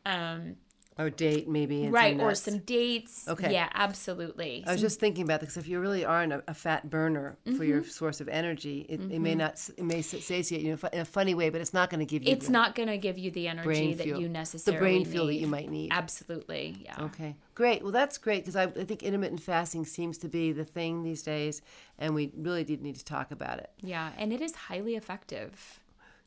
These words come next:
Speaker 1: But you need to make, again, make sure you're doing it correctly.
Speaker 2: So one of the things at W T F that we are super aware of is the connection between hormonal health and nutritional health.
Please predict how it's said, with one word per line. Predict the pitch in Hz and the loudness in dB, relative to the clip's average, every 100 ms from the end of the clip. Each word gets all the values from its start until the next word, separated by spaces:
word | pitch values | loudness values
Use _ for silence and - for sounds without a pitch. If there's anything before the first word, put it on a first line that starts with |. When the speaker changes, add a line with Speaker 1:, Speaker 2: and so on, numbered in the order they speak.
| - | -6
Speaker 1:
But | 185 | -4
you | 196 185 | -2 -2
need | 180 | -4
to | - | -4
make, | 196 180 | -6 -6
again, | 180 180 165 160 | -6 -4 -4 -6
make | 156 | -8
sure | - 165 | -10 -8
you're | 170 | -8
doing | 165 165 165 | -6 -6 -8
it | 156 | -10
correctly. | - 175 - - - 185 | -14 -14 -12 -12 -12 -12
Speaker 2:
So | - 220 | -2 6
one | 233 269 | 6 6
of | 247 | 4
the | 214 | 2
things | 208 190 170 | 2 2 2
at | 160 | 0
W | 175 165 160 | 2 2 2
T | 156 170 | 2 2
F | 156 | 4
that | 156 160 | 2 2
we | 160 | 4
are | 151 | 2
super | - - 214 185 | 0 -2 -2 2
aware | 165 160 156 151 | 4 6 6 6
of | 147 143 - | 6 2 -2
is | 151 | -6
the | - | -6
connection | - 170 160 175 170 - 156 | -4 0 4 4 4 -4 -4
between | 147 147 - 160 147 143 | -4 -6 -4 -2 -2 -4
hormonal | - - 180 170 175 180 | -12 -6 -2 0 2 2
health | 165 156 147 143 - - - | 2 2 2 0 -10 -14 -4
and | 156 151 | 0 0
nutritional | 147 143 - 135 - 139 | 0 -2 -6 -8 -8 -8
health. | 135 - - | -8 -10 -14